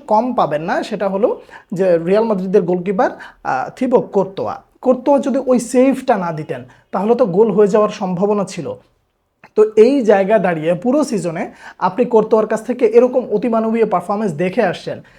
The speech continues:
কোর্তোয়াকে নিয়ে আসলে আপনি কখনো সন্দেহ করতে পারবেন না। কোর্তোয়ার সেভ, তারপরে ওখান থেকে জুড বেলিংহামের সুন্দর পাস, পাস থেকে কিলিয়ান এমবাপে ওই জায়গায় দাঁড়িয়ে যখন গোলটা করে দেয়,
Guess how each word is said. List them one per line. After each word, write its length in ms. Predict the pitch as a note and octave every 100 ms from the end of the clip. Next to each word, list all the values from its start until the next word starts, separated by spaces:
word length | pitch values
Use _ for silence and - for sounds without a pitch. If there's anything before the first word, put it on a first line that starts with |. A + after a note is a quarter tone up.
| - -
কোর্তোয়াকে 480 | B3+ B3+ D4+ D#4 E4
নিয়ে 100 | D#4+
আসলে 160 | D4+ D4+
আপনি 100 | C#4+ C#4
কখনো 180 | B3 D4
সন্দেহ 400 | - G3 G3 G#3+
করতে 320 | A3+ A#3+ A#3 G#3
পারবেন 300 | D#3+ B2+ B2+
না। 60 | C#3+
কোর্তোয়ার 420 | G#3 G3 B3+ B3 C4
সেভ, 200 | D4+ G4+ - - - - G#3
তারপরে 340 | G3+ F#3 G#3 G3+
ওখান 160 | G#3 G#3
থেকে 140 | G#3+
জুড 200 | G3 G3
বেলিংহামের 500 | F3+ G3 G3+ G3 A3
সুন্দর 340 | B3 A#3+ G#3 G#3 -
পাস, 160 | E4 - - - -
পাস 140 | F#3 F#3
থেকে 160 | G#3+ G4+ -
কিলিয়ান 280 | A3 G#3 F#3+ G3
এমবাপে 320 | F#3 F3 F3 D#4+ F#3+
ওই 80 |
জায়গায় 240 | E3+ F#3 F#3
দাঁড়িয়ে 260 | F3+ F3+
যখন 160 | F3+ G3 D#3+
গোলটা 260 | F3+ G#3+ A#3
করে 220 | E3+ C3
দেয়, 180 | A#2